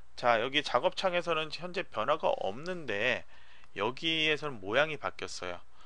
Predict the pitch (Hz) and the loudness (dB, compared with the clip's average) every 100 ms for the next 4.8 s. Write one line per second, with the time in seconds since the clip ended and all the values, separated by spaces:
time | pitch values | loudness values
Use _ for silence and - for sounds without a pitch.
0 | - - 90 - - - 175 147 117 120 | -10 -8 -8 -8 -10 -6 -2 -2 -2 -2
1 | 156 101 - 104 - - 95 101 185 - | -2 -4 -8 -8 -10 -8 -2 2 2 0
2 | - - - 110 127 143 139 123 104 98 | -8 -12 -8 -6 0 0 0 -2 -4 6
3 | 151 240 - - - - - - - - | 8 8 6 -10 -10 -10 -10 -10 -10 -6
4 | 101 98 - 101 110 104 98 | -6 -6 -8 -4 -4 -4 -4